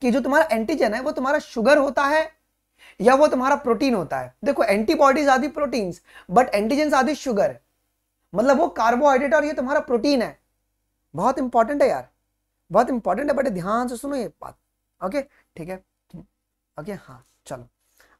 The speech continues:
अब एबीओ grouping is based on the presence or absence of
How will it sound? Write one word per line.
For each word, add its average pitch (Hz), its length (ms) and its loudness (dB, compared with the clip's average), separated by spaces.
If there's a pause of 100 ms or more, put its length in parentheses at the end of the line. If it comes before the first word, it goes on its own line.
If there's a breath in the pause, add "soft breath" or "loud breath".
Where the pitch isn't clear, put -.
(120)
अब - 160 -10 (1300)
एबीओ 247 340 10
grouping 226 440 0 (140)
is 214 120 0
based 254 400 4
on 247 100 2
the 254 120 0 (180)
presence 254 400 0
or 254 100 4 (140)
absence 185 580 -2 (460 soft breath)
of 247 100 2